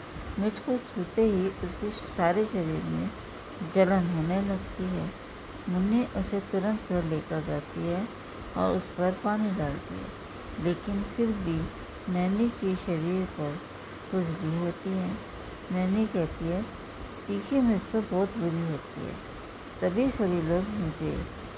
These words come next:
तीखी मिर्च कहते हैं। अब से मैं भी मिन्नी की तरह मीठा बोलूँगी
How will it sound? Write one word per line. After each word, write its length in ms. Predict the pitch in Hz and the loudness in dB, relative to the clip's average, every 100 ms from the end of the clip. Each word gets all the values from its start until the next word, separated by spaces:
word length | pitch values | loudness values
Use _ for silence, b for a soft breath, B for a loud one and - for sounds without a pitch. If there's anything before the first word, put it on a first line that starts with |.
| - - - | -10 -8 -4
तीखी 320 | - 220 - 208 | 2 2 4 4
मिर्च 260 | 147 139 - - | 4 0 -4 0
कहते 300 | 190 190 202 | 0 2 0
हैं। 380 | 202 208 196 226 - - - - - | 0 0 -2 -4 -8 -12 -12 -12 -4
अब 100 | - | -2
से 240 | 185 - 247 | -2 -2 0
मैं 340 | 233 180 190 | 2 2 4
भी 120 | 233 | 6
मिन्नी 460 | 226 185 165 190 226 | 6 4 2 2 2
की 140 | 226 | 2
तरह 320 | 180 180 175 165 | 0 2 2 2
मीठा 420 | 156 147 175 160 | 0 0 0 0
बोलूँगी 680 | 156 151 151 170 190 202 | 2 0 0 0 0 0